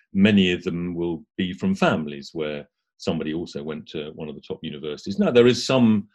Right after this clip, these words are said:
there is some promotion from below, sociologically, as it were.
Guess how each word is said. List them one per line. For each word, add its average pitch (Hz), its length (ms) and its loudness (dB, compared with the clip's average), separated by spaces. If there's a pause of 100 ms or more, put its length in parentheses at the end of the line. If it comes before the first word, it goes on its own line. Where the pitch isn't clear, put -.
(260)
there 98 120 4
is 113 120 0
some 104 220 4
promotion 98 560 2
from 87 460 -4
below, 90 460 2
sociologically, 87 840 -6
as 78 120 -8
it 85 100 -10
were. 90 280 -6